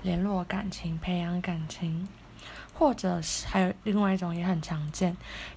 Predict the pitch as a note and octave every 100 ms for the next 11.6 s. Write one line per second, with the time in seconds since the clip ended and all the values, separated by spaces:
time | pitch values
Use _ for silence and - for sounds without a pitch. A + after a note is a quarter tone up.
0 | - G3 F3 D#3+ D3+ G3 B3+ G3+ F3+ -
1 | G#3+ G3+ G#3 G#3 G#3 F#3+ G#3+ - - -
2 | - F3+ G#3+ G3+ A2 G3 G3+ - - -
3 | A3+ G3 - B3+ B3 G3+ F#3+ G#3+ G#3+ G3+
4 | F#3+ F#3 F#3 F3 F3 A3 A3 F#3+ - -
5 | - - G3 - - - - - - -
6 | - - - - - - - - - -
7 | - - - - - - - - - -
8 | - - - - - - - - - -
9 | - - - - G#3+ G3+ A#3+ A#3 G#3 G3+
10 | G#3 B3 B3+ A#3+ A3 G3+ G3 E3+ - F3
11 | F3 G#3+ F3+ E3 E3+